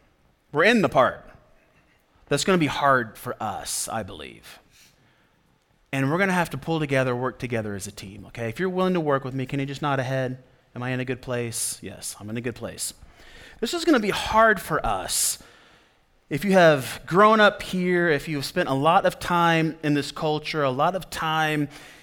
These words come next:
in America, the idea of understanding really what true hunger is. I mean, to be honest with you,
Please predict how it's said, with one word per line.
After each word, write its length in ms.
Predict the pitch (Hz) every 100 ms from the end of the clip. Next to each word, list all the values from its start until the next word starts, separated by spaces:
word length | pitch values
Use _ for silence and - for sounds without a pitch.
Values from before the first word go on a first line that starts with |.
| _ _ 147
in 160 | 147
America, 460 | 139 135 143 139 147
the 180 | 160 156
idea 540 | 175 165 185 226 269
of 100 | -
understanding 1300 | 208 190 165 - - 170 165 165 151 120 101 87 73 - - _ _ _ _ _ _ _ _ _ _
really 680 | 147 147 190 220 220 208 202
what 340 | 185 147 151 -
true 440 | - - 165 156
hunger 500 | - 143 127 107 98 -
is. 580 | 104 90 65 - - - _ _ _ _ _ _ _ _ _ _ - -
I 40 |
mean, 120 | 202
to 40 | 226
be 120 | 220
honest 380 | 285 339 285 185
with 180 | 156
you, 360 | 127 110 110